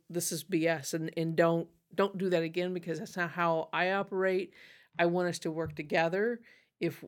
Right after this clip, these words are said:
we, we may have more things that come together. So what didn't I understand?"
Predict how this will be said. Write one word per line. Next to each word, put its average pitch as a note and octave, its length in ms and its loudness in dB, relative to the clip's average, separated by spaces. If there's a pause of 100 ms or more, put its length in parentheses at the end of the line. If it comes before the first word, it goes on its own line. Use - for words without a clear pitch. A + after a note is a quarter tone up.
we, E3+ 280 2
we E3+ 260 0
may E3 200 0
have D#3 300 -4
more E3 160 0
things F3+ 260 -4
that - 120 -10
come E3+ 260 -4
together. F3+ 560 2 (360)
So E3 800 4 (840)
what F#3+ 360 2
didn't F#3 340 0
I D#3+ 360 -2
understand?" D3+ 920 -6